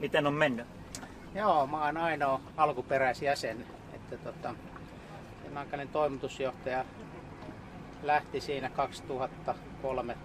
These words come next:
Speaker 2: taisi olla. Lähti ja sitä ennen myyntijohtaja lähti omasta halustaan ja meidän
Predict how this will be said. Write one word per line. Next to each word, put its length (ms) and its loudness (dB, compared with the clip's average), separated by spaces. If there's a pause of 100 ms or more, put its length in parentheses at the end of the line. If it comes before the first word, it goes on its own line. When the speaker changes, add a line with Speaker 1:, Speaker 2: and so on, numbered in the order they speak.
(400)
Speaker 2:
taisi 280 -2
olla. 240 -2 (880)
Lähti 480 0
ja 160 0 (100)
sitä 260 -2
ennen 220 -4 (200)
myyntijohtaja 840 0
lähti 400 -2 (720)
omasta 380 -4 (540)
halustaan 640 0
ja 100 0 (1300)
meidän 240 -6